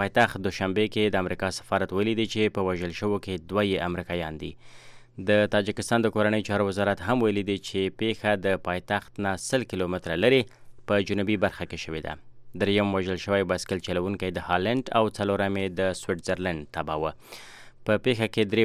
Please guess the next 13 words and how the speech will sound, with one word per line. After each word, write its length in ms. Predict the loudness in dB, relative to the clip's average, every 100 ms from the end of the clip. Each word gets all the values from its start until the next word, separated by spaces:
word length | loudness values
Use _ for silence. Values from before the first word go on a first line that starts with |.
| 4
بایسکل 300 | 2 -2 -4
چلوونکي 440 | 0 0 0 -2 -4
ژوبل 260 | -4 -4 -6
شوي 180 | -4 -4 -4
هم 160 | -6 -6
دي. 80 | -10 -12 _ -16 0
د 160 | 2 2
تاجکستان 500 | 0 -4 -6 -4 -2
د 60 | 0
کورنۍ 320 | 0 0 0 -2
چارو 180 | -2 0
وزارت 320 | 0 0 0
وایي، 260 | 0 2 0